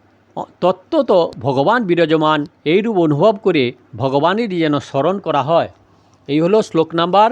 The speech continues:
চৌত্রিশ, পঁয়ত্রিশ এবং ছত্রিশ। দয়া করে সাবস্ক্রাইব করবেন, লাইক করবেন, শেয়ার করবেন। আর গীতার শুরু থেকে দেখতে হলে কাকন বাসুতে ক্লিক করে ভিডিও দেখুন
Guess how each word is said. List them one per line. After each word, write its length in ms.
চৌত্রিশ, 640
পঁয়ত্রিশ 580
এবং 320
ছত্রিশ। 560
দয়া 200
করে 200
সাবস্ক্রাইব 520
করবেন, 380
লাইক 340
করবেন, 420
শেয়ার 340
করবেন। 460
আর 240
গীতার 320
শুরু 300
থেকে 280
দেখতে 360
হলে 400
কাকন 380
বাসুতে 360
ক্লিক 300
করে 320
ভিডিও 280
দেখুন 380